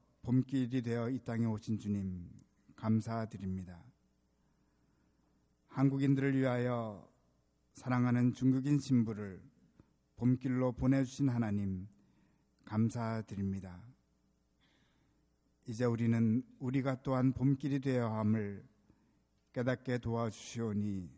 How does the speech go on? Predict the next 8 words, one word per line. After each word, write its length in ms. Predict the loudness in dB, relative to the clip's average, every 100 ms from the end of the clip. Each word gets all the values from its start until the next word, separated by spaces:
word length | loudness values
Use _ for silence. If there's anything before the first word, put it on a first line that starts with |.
| _ _ _ _ -20 -8
감사드립니다. 1200 | 0 0 0 -6 -8 -8 -8 -6 -6 -10 -18 -20 _ _ _ _ _ _ _ _ _ _ _ _ _ _
우리가 300 | -4 0 0
사는 340 | 0 2 6 6
이곳에서 720 | 6 0 -2 -6 -6 -10 -12 _ _ _ _ _ _ _ _ _ _ _ _ _ 0
봄을 300 | 4 4 2
기다리기보다는 1160 | -2 0 0 0 -2 -2 -2 -4 -6 -10 -14 _ _ _ _ _ _ _ _
봄길이 460 | 0 0 2 -2 -2
되는 560 | 0 2 2 0 -4